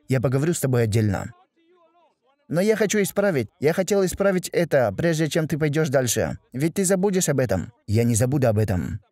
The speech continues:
Ты говорил об Иисусе, сыне Иосифа. Хорошо. В то же время есть текст, в котором говорится, что он сын Илии. Кто это? Илия. Ты приводил текст о нем. Иосиф или Иисус?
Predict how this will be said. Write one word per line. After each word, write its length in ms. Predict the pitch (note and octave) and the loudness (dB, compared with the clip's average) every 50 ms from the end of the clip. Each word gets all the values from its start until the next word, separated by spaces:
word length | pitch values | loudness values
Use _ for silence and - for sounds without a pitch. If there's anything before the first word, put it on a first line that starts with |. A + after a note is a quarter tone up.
| _ _ _ _ _ _ _ _ D4 D4 _ G3+ G3 G3+ G3 _ _ _ _ _ D3+ _ _ _ _ _ _ _ _ _ _ _ | _ _ _ _ _ _ _ _ _ _ _ _ _ _ _ _ _ _ _ _ _ _ _ _ _ _ _ _ _ _ _ _
Ты 100 | - F3+ | -6 -4
говорил 400 | G3 F3 G#3 G3 G#3 G#3 A3 G#3 | 0 0 0 0 2 0 2 2
об 100 | G3+ F#3 F3 | 2 2 2
Иисусе, 440 | F3 E3 - A3 A3 - - D#3 C3+ | 0 0 0 0 0 0 0 2 2
сыне 400 | - - E3+ F3 F3 E3+ D#3+ D#3+ D#3+ | 2 2 2 2 2 0 2 2 2
Иосифа. 560 | E3 E3 - - C3+ A2+ G#2+ E2 D#2 - - _ _ _ _ _ | 2 0 2 0 0 2 2 0 0 -2 -6 _ _ _ _ _
Хорошо. 540 | - A#2+ A2+ A2+ G#2 - A2+ G#2 D#2 A#1 - - _ | -2 0 2 2 2 2 2 2 0 0 -4 -10 _
В 120 | - - - | -8 -8 -2
то 140 | - E3+ F3+ | -2 0 0
же 120 | D#3 F3 | 0 0
время 340 | D3+ D#3+ F#3 A3 A#3+ G#3 F3+ | 0 2 2 2 2 2 2
есть 320 | E3 D#3+ E3+ D#3+ - - | 2 2 2 0 0 0
текст, 380 | - G#3+ A3+ - - - - - | 0 0 0 0 0 -2 -2 -6
в 80 | - | -4
котором 380 | - D#3+ D3+ - F3 F3 F3 E3+ | -2 -2 0 0 0 0 0 0
говорится, 400 | E3 D#3 F3+ G3 A3+ G3 - D#3+ | 0 0 0 0 0 0 0 0
что 240 | D3+ - - D#3 D3 | 0 0 0 0 2
он 200 | D3 F3+ F#3 E3+ | 2 2 0 0
сын 200 | - - F3 E3+ | 0 0 0 0
Илии. 500 | D3+ D#3+ D#3 E3+ F3+ D#3 B2+ G#2+ F#2 - - _ _ _ _ _ _ _ _ _ _ _ _ _ _ _ _ | 0 0 2 2 2 2 2 0 -2 -4 -8 _ _ _ _ _ _ _ _ _ _ _ _ _ _ _ _
Кто 180 | - - - D3+ | -8 -2 0 2
это? 280 | C3+ A2+ G#2+ A2 F2+ C#2 - - _ - | 2 2 0 0 -2 -2 -6 -12 _ -4
Илия. 560 | D#3+ E3 F#3 G3+ G3+ F3 C#3+ A#2 F2 F2+ F#2+ _ - | -2 0 0 2 2 2 2 2 0 -2 -6 _ -4
Ты 120 | - E3+ | -2 -2
приводил 420 | D3+ F#3+ F#3 F3+ F#3+ F3 F#3 F#3 F3 | 0 0 0 0 0 0 0 -2 -2
текст 300 | - G3 F3+ - - D3 | 0 -2 -2 0 0 0
о 40 | |
нем. 300 | C3+ B2+ A2+ F2 D#2+ F2+ - _ _ _ _ _ _ _ _ _ _ _ _ _ _ _ _ _ _ _ - | 0 0 0 -2 -4 -6 -10 _ _ _ _ _ _ _ _ _ _ _ _ _ _ _ _ _ _ _ -4
Иосиф 440 | G#2+ G#2+ A2+ C#3+ E3+ - D#3 A#2+ B2 | -2 0 0 0 0 0 0 0 0
или 120 | A#2+ A#2 | 2 2
Иисус? 500 | A#2 A2 G2+ - G#2+ F#2+ F2 - - - | 2 2 2 0 0 0 0 0 -2 -4